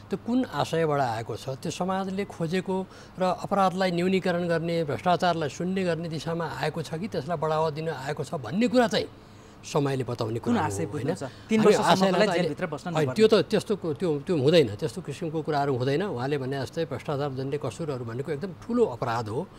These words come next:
Speaker 1: यसले समाजलाई, अ, एकदमैसँग, तपाईँको नराम्रोसँग चाहिँ शोषण गरिरहेको हुन्छ र समाजका मानिसहरूलाई उपेक्षित गरेर विकास निर्माणलाई पनि ध्वस्त गरिरहेको हुन्छ र मानिसहरूलाई नैराश्यता छाउने जुन काम गरेको हुन्छ, त्यो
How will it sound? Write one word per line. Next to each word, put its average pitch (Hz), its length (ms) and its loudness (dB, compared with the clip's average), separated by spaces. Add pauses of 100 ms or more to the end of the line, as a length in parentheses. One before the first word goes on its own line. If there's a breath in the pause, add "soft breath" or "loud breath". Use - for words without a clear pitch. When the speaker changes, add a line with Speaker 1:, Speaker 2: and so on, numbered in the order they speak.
(300 loud breath)
Speaker 1:
यसले 175 280 -6
समाजलाई, 175 880 2 (360 loud breath)
अ, 135 440 -4
एकदमैसँग, 214 720 4
तपाईँको 170 340 0
नराम्रोसँग 185 720 2
चाहिँ 170 200 -2
शोषण 190 360 0
गरिरहेको 147 500 0
हुन्छ 117 160 -6
र 160 180 -2 (380 loud breath)
समाजका 180 920 0
मानिसहरूलाई 190 640 2
उपेक्षित 208 480 -2
गरेर 196 360 2 (260 loud breath)
विकास 214 420 4
निर्माणलाई 214 460 4
पनि 214 160 2
ध्वस्त 156 280 2
गरिरहेको 175 500 4
हुन्छ 139 140 0
र 185 120 2
मानिसहरूलाई 170 520 0
नैराश्यता 175 440 0
छाउने 160 280 -2
जुन 156 140 -2
काम 156 240 -2
गरेको 135 220 -2
हुन्छ, 156 100 -2 (340 loud breath)
त्यो 254 140 0